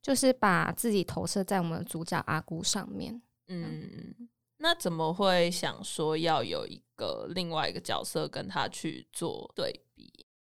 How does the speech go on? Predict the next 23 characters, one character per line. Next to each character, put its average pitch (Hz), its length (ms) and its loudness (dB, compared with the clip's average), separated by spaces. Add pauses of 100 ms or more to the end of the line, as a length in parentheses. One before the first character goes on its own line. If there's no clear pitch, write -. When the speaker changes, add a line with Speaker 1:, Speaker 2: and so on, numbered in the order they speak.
(140)
Speaker 1:
因 294 140 4
为 294 60 8
我 254 80 8
们 190 180 4
觉 185 120 2
得 185 380 6
有 185 140 4
这 220 140 2
样 220 100 6
子 196 60 2
的 180 120 4
对 160 300 4 (120)
比， - 340 -8 (240)
会 190 220 6
让 180 240 2
大 190 160 4
家 - 260 0
比 196 100 -8
较 190 120 4
有 170 80 2
明 170 240 -4
显 - 280 0
的 - 300 -6